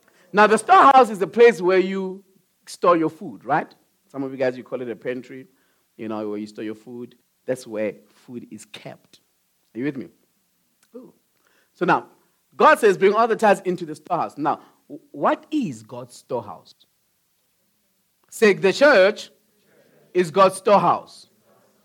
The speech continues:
All right. He says, "That there may be food in my house." Now, this is God still spe-, God still speaking. He said, "Bring all the tithes in the storehouse." Why? "That there may be" what?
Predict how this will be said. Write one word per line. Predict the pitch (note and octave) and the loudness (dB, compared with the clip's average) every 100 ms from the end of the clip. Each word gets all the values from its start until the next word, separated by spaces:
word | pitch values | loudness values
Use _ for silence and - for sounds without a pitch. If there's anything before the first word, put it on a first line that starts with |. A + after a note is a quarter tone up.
| _ _ | _ _
All | E3+ | 2
right. | G3+ D#3+ - _ - | 4 4 0 _ -10
He | F#3+ | -4
says, | B3+ G#3+ - _ _ D3 | 2 2 0 _ _ -4
"That | D#3 E4+ | 4 4
there | B3 C#4+ | 6 4
may | C4+ C4+ | 6 4
be | G#3 C4 | 2 -2
food | - - F4+ E4 A#3 | -4 -2 2 4 2
in | A3+ A3 | -2 2
my | A#3 | 6
house." | G#3 A3+ | 6 4
Now, | A#3+ G3+ | 2 2
this | G#3+ B4+ | -2 -10
is | D#4+ | -2
God | B3+ B3+ | 0 0
still | - B3 | -4 -16
spe-, | - A3+ F3+ F3+ _ | -16 -20 -18 -18 _
God | F#3+ G#3 | 0 0
still | - A#3 | 0 -14
speaking. | - F#3 C3+ A2+ _ | -12 -12 -12 -14 _
He | - | -10
said, | F#3+ A3 - - _ D3 | 0 0 0 -20 _ -8
"Bring | F#3+ D4+ | -2 2
all | D#4+ | 4
the | D#4 | 4
tithes | D4+ B3 | 2 0
in | A#3+ | -2
the | A3 | -4
storehouse." | C4+ B3 B3 F#3+ | 2 4 6 4
Why? | D3 E3 D3+ E3+ F#4+ - - _ D3+ | 2 2 4 6 4 2 -8 _ 0
"That | B3 C#4 D#3+ | 4 4 2
there | A3 A#3 | 0 2
may | A#3 | 2
be" | A#3 A#3+ | 2 2
what? | B3 E4+ E4+ | 4 4 2